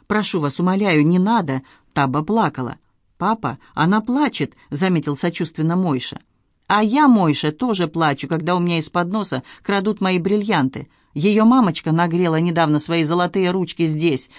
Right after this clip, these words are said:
И что мы с этого, Мойша, имели?" Пара клиентов магазина наблюдали за происходящим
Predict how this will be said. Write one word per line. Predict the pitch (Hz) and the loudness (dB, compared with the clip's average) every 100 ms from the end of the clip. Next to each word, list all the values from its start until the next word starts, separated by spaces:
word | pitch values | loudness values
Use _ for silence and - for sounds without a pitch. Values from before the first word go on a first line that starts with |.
| - - | -12 0
И | 226 | 0
что | - 247 | 2 2
мы | 202 | 2
с | 190 | 0
этого, | 180 175 | 0 0
Мойша, | 175 165 156 160 | 2 2 0 2
имели?" | 156 156 151 151 185 _ _ _ _ _ _ _ _ _ _ | 2 4 2 2 -2 _ _ _ _ _ _ _ _ _ _
Пара | - 139 151 175 | -4 -2 0 -2
клиентов | 226 226 180 170 185 180 - - - - | -2 -2 -2 -2 -4 -8 -16 -20 -14 -4
магазина | 175 160 131 147 175 | 0 2 2 0 2
наблюдали | 175 170 160 147 139 | 0 0 0 0 -2
за | 139 | -4
происходящим | 151 147 - 151 175 180 175 | -4 -4 -2 -2 -2 -2 -2